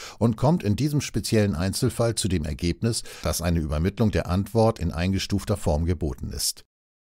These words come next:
Daher erfolgt die Einstufung der Antwort auf die Frage als Verschlusssache V S mit dem Geheimhaltungsgrad V S nur für den Dienstgebrauch. Zitat Ende.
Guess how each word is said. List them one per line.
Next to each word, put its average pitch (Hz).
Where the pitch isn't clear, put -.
Daher 147
erfolgt 117
die 98
Einstufung 113
der 107
Antwort 101
auf 78
die -
Frage 82
als 80
Verschlusssache 101
V 78
S 98
mit 80
dem 71
Geheimhaltungsgrad 85
V 76
S 98
nur 82
für -
den 92
Dienstgebrauch. -
Zitat 113
Ende. 85